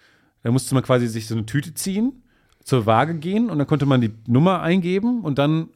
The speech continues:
konnte man anhand, dann hat er gecheckt, ah ja, das macht schon Sinn.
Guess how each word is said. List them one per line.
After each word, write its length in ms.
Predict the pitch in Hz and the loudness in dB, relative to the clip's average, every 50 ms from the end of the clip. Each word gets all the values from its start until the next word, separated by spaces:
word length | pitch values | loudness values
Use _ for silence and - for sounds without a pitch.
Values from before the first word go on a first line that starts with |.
| - | -12
konnte 240 | - - 160 156 147 | -6 -4 -2 0 2
man 100 | 147 143 135 | 2 2 2
anhand, 440 | 135 131 120 143 151 151 - - - _ _ _ _ _ _ _ _ - | 0 0 0 0 0 0 -2 -6 -14 _ _ _ _ _ _ _ _ -2
dann 100 | 131 131 | -2 0
hat 100 | 131 135 | 0 0
er 60 | 135 | -2
gecheckt, 400 | 120 123 - - 143 135 - - | -2 -4 -6 -6 -8 -8 -6 -6
ah 140 | 120 117 120 | -4 -2 -2
ja, 140 | 110 101 | -2 -2
das 120 | 95 87 - | -2 -2 -2
macht 160 | 117 107 110 | -4 -4 -2
schon 160 | - 113 107 | -2 -2 -2
Sinn. 300 | 101 107 120 104 87 85 | 0 0 -2 -2 -4 -6